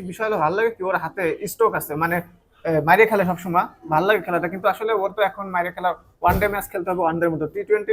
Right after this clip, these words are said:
খেলার চেষ্টা করলে তো হবে না, মানে অবুঝ, মনে হয় যে অবুঝ, ধৈর্য কম। এখন এই দুটো প্লেয়ার পড়ছে কোন জায়গা? ঢাকা যায়, ঢাকা ক্যাপিটালসের। ভাই রে ভাই, ঢাকা কি একটা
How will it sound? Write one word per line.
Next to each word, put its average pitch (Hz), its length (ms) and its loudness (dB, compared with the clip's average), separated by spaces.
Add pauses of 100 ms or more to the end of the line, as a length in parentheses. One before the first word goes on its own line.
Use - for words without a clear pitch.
খেলার 202 220 -2
চেষ্টা 202 220 -4
করলে 185 220 -8
তো - 80 -4
হবে 175 220 -2
না, 123 60 -12 (800)
মানে 160 140 -2 (220)
অবুঝ, 202 240 4 (100)
মনে 185 140 0
হয় 196 140 0
যে 202 120 2
অবুঝ, 175 260 2 (680)
ধৈর্য 180 260 2 (120)
কম। 165 140 2 (760)
এখন 175 200 0 (260)
এই 254 120 8 (140)
দুটো 247 260 4
প্লেয়ার 226 360 6
পড়ছে 233 220 0 (120)
কোন 240 160 -2
জায়গা? 254 180 2 (600)
ঢাকা 175 200 4 (100)
যায়, 160 160 4 (440)
ঢাকা 190 260 4
ক্যাপিটালসের। 185 560 -2 (1400)
ভাই 160 180 2
রে 202 80 2 (100)
ভাই, 175 180 8 (140)
ঢাকা 170 300 0
কি 226 60 -4 (140)
একটা - 140 0